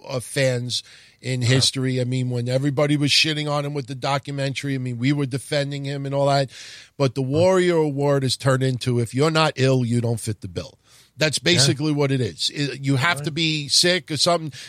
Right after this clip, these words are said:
Speaker 1: You know, you can't just, you know, do, you know what I mean? Like, if you're not ill, you
Speaker 2: Yeah.
Speaker 1: don't fit the bill.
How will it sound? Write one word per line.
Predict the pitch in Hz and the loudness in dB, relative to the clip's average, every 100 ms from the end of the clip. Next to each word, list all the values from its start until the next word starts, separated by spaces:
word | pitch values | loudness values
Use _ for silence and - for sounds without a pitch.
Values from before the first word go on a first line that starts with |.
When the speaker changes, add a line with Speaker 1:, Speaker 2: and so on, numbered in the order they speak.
| - | -4
Speaker 1:
You | 165 | 0
know, | |
you | 165 156 | 0 -2
can't | - 190 202 196 - | -4 0 2 0 -6
just, | 143 180 180 - - - 147 | -2 2 2 0 -4 -12 -10
you | 165 | -4
know, | 156 | -2
do, | 120 143 175 175 | -2 -2 -2 -6
you | 156 180 | -10 -2
know | 214 | 0
what | 226 | 2
I | |
mean? | 220 220 | 0 0
Like, | 196 151 | 0 -2
if | - 143 131 | -6 -8 -6
you're | 143 | -2
not | 196 240 | 0 0
ill, | 196 190 | 0 0
you | 156 | 2
Speaker 2:
Yeah. | 160 | 2
Speaker 1:
don't | 151 | 2
fit | 143 - | -2 -6
the | |
bill. | 120 127 98 | -2 0 -2